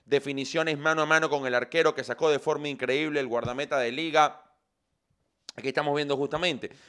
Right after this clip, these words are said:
Miren la cantidad de llegadas que tuvo Santos. Con Soteldo de protagonista. Soteldo metiendo centros a la olla. Soteldo de-, Soteldo desbordando por izquierda. Soteldo jugando libre. Lo vi muchas veces libre, es decir, detrás del punta.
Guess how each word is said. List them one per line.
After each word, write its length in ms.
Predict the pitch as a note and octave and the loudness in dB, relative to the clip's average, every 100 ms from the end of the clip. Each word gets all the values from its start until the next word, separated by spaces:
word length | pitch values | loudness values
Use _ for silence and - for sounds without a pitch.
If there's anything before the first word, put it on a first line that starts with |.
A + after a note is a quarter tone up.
| - | -4
Miren 160 | F3+ | 2
la 140 | F#3+ D#3 | 4 4
cantidad 400 | C#3+ C#3 D#3 F3+ | 2 0 4 6
de 80 | E3+ | 6
llegadas 320 | D3+ E3+ E3 | 8 8 6
que 80 | D3 | 2
tuvo 260 | D#3+ D3+ | 0 0
Santos. 380 | - A#2+ G2+ A2 | 2 0 -2 -2
Con 160 | F#3 F3+ | 0 2
Soteldo 480 | F#3 G#3+ A#3+ B3 | 2 4 8 8
de 80 | A#3 | 8
protagonista. 800 | G#3 F3+ F3 F#3+ A3 - A#2 - - | 6 4 4 4 0 2 0 0 -6
Soteldo 460 | - E3 F3 E3+ E3 | 2 6 6 6 4
metiendo 340 | D#3 D#3+ D#3+ | 4 0 -2
centros 320 | E3 D#3 D3+ | -4 -2 2
a 60 | D3+ | 6
la 120 | D3 | 8
olla. 520 | D#3+ D#3 D#3 C#3 - | 8 8 6 4 0
Soteldo 540 | - F#3 F3 F3+ E3+ D#3+ | -2 2 4 2 4 4
de-, 120 | D3+ - | 4 -2
Soteldo 480 | - D#3+ F3+ E3+ | -2 2 2 2
desbordando 540 | D#3+ C#3+ C#3+ D#3 E3 - | 2 2 0 0 0 -2
por 120 | C#3 | -2
izquierda. 800 | C3+ - F3+ E3 D3+ D3 - - | -6 -2 2 4 4 2 0 -12
Soteldo 540 | - E3+ E3+ F#3+ F#3 | 2 2 4 4 4
jugando 500 | D#3+ D#3 E3+ F3 E3 | 4 4 4 4 4
libre. 640 | E3 G3+ A#3 G3 F3 F#3 F3+ | 4 4 0 2 2 2 2
Lo 200 | C3+ C3+ | 2 2
vi 320 | F3+ F#3+ F#3+ | 0 -4 -6
muchas 500 | E3 D#3 F#3 F#3 E3+ | -10 -8 -8 -2 -2
veces 340 | E3 F3 E3 D3 | -2 -4 -6 -8
libre, 420 | F#3 A3 F#3+ D#3+ | -4 -2 0 2
es 60 | |
decir, 220 | D#3+ E3+ D#3+ | 0 -2 0
detrás 360 | D3+ D#3 D3 | 0 2 2
del 160 | D3 D3 | 0 -2
punta. 600 | - A3+ F#3 - F3 | -2 -2 0 4 6